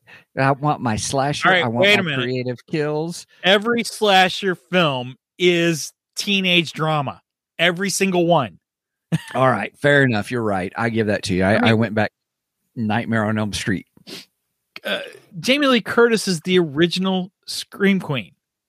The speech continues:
Speaker 2: Th-, she was a teenager. Well, she was playing a teenager. She was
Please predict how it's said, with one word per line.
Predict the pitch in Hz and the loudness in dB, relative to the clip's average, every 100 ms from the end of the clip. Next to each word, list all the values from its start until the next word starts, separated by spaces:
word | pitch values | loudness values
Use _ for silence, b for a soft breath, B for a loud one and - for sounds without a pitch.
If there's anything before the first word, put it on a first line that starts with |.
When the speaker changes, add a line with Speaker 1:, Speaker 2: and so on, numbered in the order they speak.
| _ - | _ -14
Speaker 2:
Th-, | 190 - | -10 -4
she | - 208 | -2 2
was | 208 190 | 4 4
a | 202 196 - | 4 2 -6
teenager. | - 208 196 175 139 139 135 - | -6 -2 0 0 -2 -2 -2 -2
Well, | 143 123 107 - b b b | 2 2 2 -4 b b b
she | - 117 | -2 -2
was | - | 0
playing | 156 127 107 | 2 4 2
a | |
teenager. | 98 - 113 104 104 107 | -2 -4 -4 -2 -2 -4
She | - | -2
was | 117 | -2